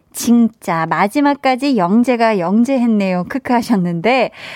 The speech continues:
아, 보이는 라디오를 보셨나 봐요. 우리 영재 씨가 마지막까지도 이 카메라와 함께,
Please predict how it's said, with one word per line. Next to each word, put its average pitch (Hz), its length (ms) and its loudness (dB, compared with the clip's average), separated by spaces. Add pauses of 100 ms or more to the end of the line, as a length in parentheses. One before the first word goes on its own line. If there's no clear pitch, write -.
(120)
아, 208 140 2
보이는 370 420 0
라디오를 294 400 0
보셨나 254 480 0
봐요. 196 500 0
우리 196 160 -2
영재 262 260 0
씨가 269 260 -2
마지막까지도 311 1300 0
이 240 260 -2
카메라와 285 680 -2
함께, 202 760 -2